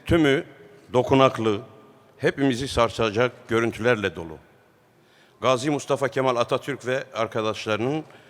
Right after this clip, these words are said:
Kurtuluş Savaşı'nda gösterdikleri büyük özveri, halkımızın verdiği mücadele, bu ülkenin hangi zorluklar içinde kurulduğunu ve kurtulduğunu her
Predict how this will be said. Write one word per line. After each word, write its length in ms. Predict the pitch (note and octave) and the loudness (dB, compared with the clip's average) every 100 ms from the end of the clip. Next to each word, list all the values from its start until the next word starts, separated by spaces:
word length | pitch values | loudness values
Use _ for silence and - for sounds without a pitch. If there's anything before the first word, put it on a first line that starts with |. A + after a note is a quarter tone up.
| - - | -20 -8
Kurtuluş 460 | A#2 G#2 B2+ E3 | -6 -4 -4 -4
Savaşı'nda 640 | - A#2 G2+ F#2+ G#2 G2+ G#2+ | -2 0 0 0 -6 -4 -2
gösterdikleri 840 | G#2+ G2+ A2 G#2 G2+ - G#2 G2 | -4 -4 -6 -6 -8 -4 -4 -4
büyük 220 | G#2+ A#2 | -6 -6
özveri, 600 | F2 G#2 F#2 G2+ G2+ D#3+ - - - _ _ _ | -4 -4 -2 -4 -2 -6 -10 -20 -20 _ _ _
halkımızın 680 | A#2 B2+ A#2+ C3 A#2+ D#3 C3+ | -2 -2 -2 -4 -2 -2 0
verdiği 400 | A2+ G#2+ G2 G2+ | 0 0 -4 -6
mücadele, 680 | G#2 A2 G#2+ F#2+ F#2 A2+ D#3+ - - _ _ _ - | -4 -2 -2 -2 -4 -4 -6 -16 -20 _ _ _ -10
bu 200 | D3+ D#3+ | -6 -4
ülkenin 460 | B2 B2 B2 E3 - | -4 -2 -2 -2 -6
hangi 440 | - C3 F3+ C3+ | -10 -6 -4 -4
zorluklar 540 | A2 A#2 A2+ G#2 B2 B2+ | -6 -4 -4 -4 -4 -4
içinde 380 | F#2 A2+ G2+ G#2+ | -4 -6 -4 -6
kurulduğunu 760 | - A2+ A2+ G2+ A#2+ D3+ D3 | -4 -4 -4 -2 -2 0 -2
ve 220 | C3 D3 | -2 -2
kurtulduğunu 1040 | - A#2+ A2 - A#2 G2+ A2+ A2 A2 G#2+ D3+ - - _ _ _ _ _ | -6 -10 -10 -8 -8 -6 -4 -2 0 -2 -4 -12 -20 _ _ _ _ _
her 300 | - D#3 | -4 0